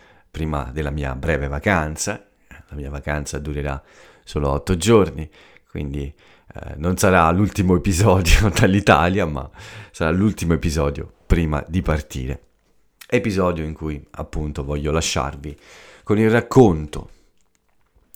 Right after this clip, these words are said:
di questa domenica e con un breve saluto per darvi l'appuntamento agli episodi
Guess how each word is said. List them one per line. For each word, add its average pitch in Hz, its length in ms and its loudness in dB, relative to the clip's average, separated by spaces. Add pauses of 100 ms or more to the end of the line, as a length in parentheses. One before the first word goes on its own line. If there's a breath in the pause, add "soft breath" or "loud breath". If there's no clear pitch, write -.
di 90 160 -4
questa 87 320 -2
domenica 170 680 2 (420 loud breath)
e - 160 -4
con 87 180 -2
un 80 120 -2
breve 73 280 -2
saluto 71 760 -6
per 80 160 -6
darvi 76 720 -2 (260)
l'appuntamento 82 1080 -2
agli 85 260 0
episodi 76 840 -4